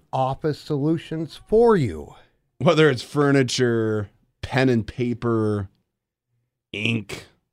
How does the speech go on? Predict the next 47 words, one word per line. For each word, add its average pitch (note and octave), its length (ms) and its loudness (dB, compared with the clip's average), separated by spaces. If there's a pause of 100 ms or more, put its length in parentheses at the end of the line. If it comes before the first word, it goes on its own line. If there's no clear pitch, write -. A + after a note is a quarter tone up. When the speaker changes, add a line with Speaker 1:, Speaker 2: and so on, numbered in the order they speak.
(160)
Speaker 2:
I G#2 80 -8
mean, G2+ 220 -4
whatever C#3+ 340 2
you B2 140 0
got A2 280 0
in G2+ 60 -6
your G2 160 -2
office F#2+ 560 -8
at E2+ 140 -10
home D3 560 0
or F2+ 100 -8
at E2+ 200 -10
work, B2+ 460 -2 (460)
maybe G#2 180 -2
you're G#2 100 -2
an G#2 80 -4
office G#2+ 380 -4
manager, G2 460 -4
check G#2 260 -4
'em G2+ 100 -4
out, F#2 220 -6
zemlik F#2 480 -8 (140)
dot F2 320 -12
com. F2 300 -14 (100)
Speaker 1:
Shop - 840 -8
local. G2 760 -2 (480)
My. A#2 140 -6
Speaker 2:
Yeah, C#3 400 0 (100)
I, E3+ 160 -6
I G#3+ 80 4
feel D#4 180 0
like - 120 2
that's G#3 200 4
something C#3 360 2
we B2 120 2
need A#2+ 180 2
to G2 120 -6
hit G#2 180 -6
on F#2 320 -8
before G#2 400 -6
we G2 100 -4
get F#2+ 120 -6
out F#2 160 -6
of F2+ 60 -8
here F2+ 140 -8
quick F2+ 320 -12
is E2+ 360 -14